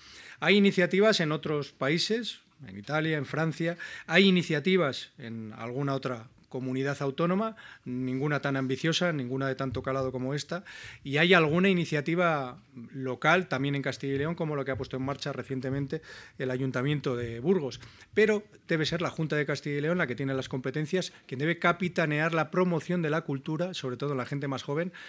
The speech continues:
y el apoyo a todo el sector cultural en nuestra comunidad autónoma. Estamos hablando de una inversión no excesivamente grande, pero, eh, en términos sociales, en términos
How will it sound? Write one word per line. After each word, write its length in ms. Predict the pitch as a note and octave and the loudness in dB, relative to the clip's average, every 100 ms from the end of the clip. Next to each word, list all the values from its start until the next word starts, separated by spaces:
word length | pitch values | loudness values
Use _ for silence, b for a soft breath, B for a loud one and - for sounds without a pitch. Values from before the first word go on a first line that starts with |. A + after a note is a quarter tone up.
| B B - | B B -4
y 140 | E3 | 2
el 100 | D#3+ | 4
apoyo 420 | D3+ - F3 E3+ | 2 4 4 6
a 80 | E3+ | 4
todo 160 | D#3 D#3 | 4 0
el 60 | |
sector 400 | C#3 C#3 - D3 | 0 -4 -4 -6
cultural 500 | - C#3 C3+ C3+ D3+ D#3+ B B B | -4 -6 -2 -2 -2 -6 B B B
en 160 | B2 C3+ | -6 -4
nuestra 580 | B2+ - B2+ A#2+ A#2 A2 | -4 -4 -6 -4 -8 -8
comunidad 420 | B2 B2 B2+ C3 | -8 -6 -4 -4
autónoma. 480 | B2+ G#2+ G2+ G2+ B2 _ B B B - | -6 -8 -14 -14 -20 _ B B B -14
Estamos 340 | A2 D3+ E3+ | -6 -2 2
hablando 360 | E3 F3 F3+ D#3 | 2 4 2 2
de 180 | C#3 | 2
una 180 | C#3 D#3 | 0 0
inversión 480 | D3+ C#3 A#2+ F3 D#3+ | 0 -2 0 0 0
no 160 | C#3+ D#3 | 0 -2
excesivamente 640 | - D3+ D3+ C#3+ C#3+ C3 | -2 -4 -2 -2 -2 -2
grande, 240 | D3+ G3+ | 0 2
pero, 260 | G3 E3 C#3+ B B B - | 2 0 -2 B B B -16
eh, 540 | - G#2+ G#2 A2+ - - - | -12 -10 -12 -14 -20 -20 -12
en 180 | C3+ B2+ | -8 -2
términos 720 | E3 E3+ F3 D#3+ D#3 C#3+ - | 2 2 2 2 0 -4 -8
sociales, 840 | - - C#3 D3+ D3 A2 G#2+ - - _ | -8 -6 -4 -4 -4 -6 -12 -18 -20 _
en 160 | A2+ A#2 | -16 -12
términos 540 | C#3+ D3+ E3 D#3+ D#3 | -6 -4 -2 -2 -4